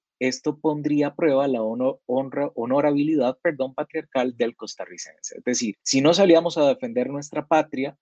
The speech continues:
íbamos a dejar de ser un país pacífico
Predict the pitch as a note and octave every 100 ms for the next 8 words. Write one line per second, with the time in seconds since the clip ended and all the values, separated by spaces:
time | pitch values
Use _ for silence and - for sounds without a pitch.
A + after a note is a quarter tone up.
0 | _ B2 B2+ C#3+ D3 C#3 A#2+ A#2+ B2 A#2+
1 | A#2 G#2+ - A2+ G#2+ - C3+ F3 D3+ C3
2 | - D#3